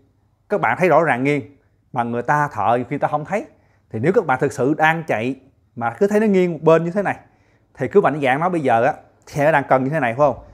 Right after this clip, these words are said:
À, anh hay chú á, chỉnh qua sử dụng con là ok.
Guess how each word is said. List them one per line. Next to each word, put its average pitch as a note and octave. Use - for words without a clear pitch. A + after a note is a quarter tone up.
À, A2
anh D3
hay C#3+
chú F3
á, A#3
chỉnh F3
qua C#3+
sử F#3
dụng C#3+
con C3
là A2
ok. A#2+